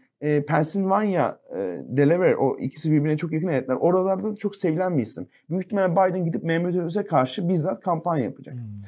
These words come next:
Speaker 1: Yani biz de şu anda aslında çok ilginç bir yarış izleyeceğiz. Biden'ın, e, Türkiye'nin çok yakından tanıdığı bir isme karşı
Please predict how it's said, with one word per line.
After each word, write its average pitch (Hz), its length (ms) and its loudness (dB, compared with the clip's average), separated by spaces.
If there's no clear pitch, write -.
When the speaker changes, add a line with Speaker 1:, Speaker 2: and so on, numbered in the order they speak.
Speaker 1:
Yani 135 260 2
biz 143 160 2
de 180 60 2
şu 175 160 0
anda 160 240 4
aslında 160 560 0
çok 190 160 -4
ilginç 190 260 2
bir 185 60 0
yarış 190 220 2
izleyeceğiz. 160 380 2
Biden'ın, 180 520 2
e, 139 520 4
Türkiye'nin 196 400 2
çok 196 200 -4
yakından 190 480 4
tanıdığı 151 300 2
bir 127 60 -4
isme 175 300 0
karşı 131 460 0